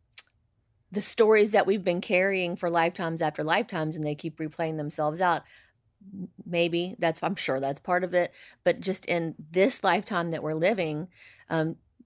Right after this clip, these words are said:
context is also a big piece of it. And in our,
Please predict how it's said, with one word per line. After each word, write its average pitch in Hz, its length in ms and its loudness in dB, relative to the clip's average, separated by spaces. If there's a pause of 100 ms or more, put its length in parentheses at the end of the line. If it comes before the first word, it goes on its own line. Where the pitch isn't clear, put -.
context 180 640 0
is 165 120 -4
also 160 640 0 (760)
a 160 100 -2
big 170 360 0
piece 214 260 -4
of 151 120 0
it. 151 240 0
And 160 120 -2
in 160 160 -4
our, 151 240 -2